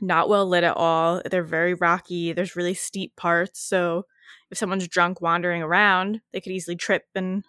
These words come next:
fall in. And with all the debris and stuff in the water where it's not even safe enough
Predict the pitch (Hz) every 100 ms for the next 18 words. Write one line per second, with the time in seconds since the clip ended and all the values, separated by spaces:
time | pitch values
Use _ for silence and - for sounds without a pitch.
0 | _ - 190 180 240 208 190 220 - -
1 | 196 190 190 185 170 190 - _ 208 175
2 | 190 233 226 190 185 175 - - 196 202
3 | - - _ - 196 180 170 190 202 196
4 | 190 170 165 185 208 _ 196 - 196 185
5 | 180 180 - 180 - 180 175 -